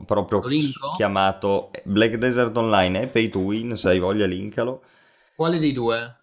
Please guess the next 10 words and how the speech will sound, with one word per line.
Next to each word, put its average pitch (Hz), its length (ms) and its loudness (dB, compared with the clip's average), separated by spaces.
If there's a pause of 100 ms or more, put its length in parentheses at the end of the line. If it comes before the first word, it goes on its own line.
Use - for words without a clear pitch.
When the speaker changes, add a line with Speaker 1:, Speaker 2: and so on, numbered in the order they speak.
(280)
Speaker 1:
Eh, 85 880 0 (280)
lu-, 131 340 2
eh, 131 220 2
quello 143 260 0
lo 147 120 2
streaming 113 580 2
perché 113 260 0
è 107 40 4
più 117 180 0
recente. 82 880 -2